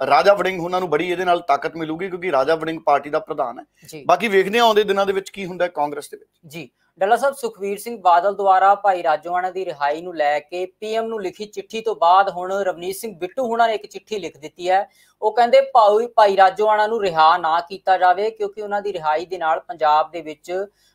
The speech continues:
Speaker 2: ਅਮਨ ਕਾਨੂੰਨ ਤੇ ਵਿਵਸਥਾ ਦੀ ਜਿਹੜੀ ਸਥਿਤੀ ਹੈ ਉਹ ਖਰਾਬ ਹੋ ਸਕਦੀ ਹੈ। ਕਿਵੇਂ ਦੇਖਦੇ ਹੋ ਇਸ ਚਿੱਠੀ ਨੂੰ?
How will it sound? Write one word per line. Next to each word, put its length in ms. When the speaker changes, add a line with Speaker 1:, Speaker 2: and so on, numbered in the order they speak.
Speaker 2:
ਅਮਨ 220
ਕਾਨੂੰਨ 400
ਤੇ 120
ਵਿਵਸਥਾ 500
ਦੀ 100
ਜਿਹੜੀ 200
ਸਥਿਤੀ 480
ਹੈ 120
ਉਹ 80
ਖਰਾਬ 380
ਹੋ 140
ਸਕਦੀ 400
ਹੈ। 60
ਕਿਵੇਂ 300
ਦੇਖਦੇ 300
ਹੋ 40
ਇਸ 100
ਚਿੱਠੀ 300
ਨੂੰ? 180